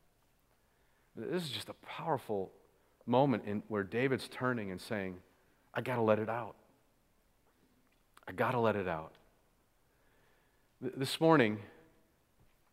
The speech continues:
as we go to the cross, friends, I'm gonna challenge you something about communion. If you don't take communion this morning, it doesn't mean you're not forgiven. The death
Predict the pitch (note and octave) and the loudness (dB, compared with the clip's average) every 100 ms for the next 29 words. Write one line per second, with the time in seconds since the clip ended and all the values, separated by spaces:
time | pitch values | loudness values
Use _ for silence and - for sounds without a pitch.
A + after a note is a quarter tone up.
0 | _ _ _ _ _ _ _ _ _ _ | _ _ _ _ _ _ _ _ _ _
1 | - A#2 A2+ D3 C3+ B2+ A#2+ - A#2 A2 | -4 -2 4 6 10 10 10 4 2 2
2 | G#2+ - - _ _ _ _ - A2 - | -2 -8 -20 _ _ _ _ -10 -8 6
3 | B2 A2+ F#2 - - - - - - - | 10 10 8 4 -12 -16 -20 -20 -20 -20
4 | _ _ _ _ _ _ _ _ - C3 | _ _ _ _ _ _ _ _ 2 6
5 | B2+ C3+ D3+ - B2+ C#3 A#2+ - A2+ G#2+ | 10 10 8 6 6 6 4 0 0 4
6 | G#2 G2 F#2+ F#2 - - - - - - | 4 6 6 4 -4 -20 -20 -20 -20 -6
7 | A2 G#2+ G#2 E2+ E2 - - _ _ _ | 0 2 2 -2 -10 -20 -20 _ _ _
8 | _ _ _ _ _ _ _ _ _ _ | _ _ _ _ _ _ _ _ _ _
9 | _ _ _ _ _ _ _ - B2 E3+ | _ _ _ _ _ _ _ -6 0 0
10 | C#3+ D3 F3 - C3+ - A#2 G#2+ G#2 G2 | 10 10 10 8 6 6 2 2 2 0
11 | - G#2 G2+ G#2+ A2+ G#2+ B2+ B2 A2+ A2 | -2 0 2 2 -2 4 4 4 2 2
12 | G2 G2 - F#2+ F2+ E2+ - - _ _ | 2 0 -4 -4 -6 -6 -14 -20 _ _
13 | _ _ - G#2+ G2 C3+ D3+ - | _ _ -6 2 10 10 8 0